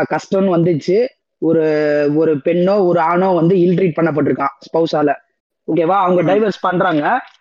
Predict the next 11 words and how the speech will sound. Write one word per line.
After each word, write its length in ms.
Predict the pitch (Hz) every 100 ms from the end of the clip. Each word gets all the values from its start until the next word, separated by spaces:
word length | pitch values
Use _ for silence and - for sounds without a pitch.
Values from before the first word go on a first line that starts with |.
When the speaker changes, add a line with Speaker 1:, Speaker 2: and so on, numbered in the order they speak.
| _
Speaker 1:
அதை 180 | 170 175 147
புரிஞ்சுக்கிட்டு 800 | 254 277 262 202 151 196 269 240
Speaker 2:
ம். 40 |
Speaker 1:
மறுபடியும் 380 | 185 214 254 269
அவங்க 220 | 226 196
வாழ்க்கை 420 | 170 214 214 208
துணைக்கு 640 | 170 190 165 220 233 190 156
ஒரு, 380 | 180 180 175 170
ஒரு 140 | 165
நபர் 280 | 175 180 190
தேவை 360 | 160 175 165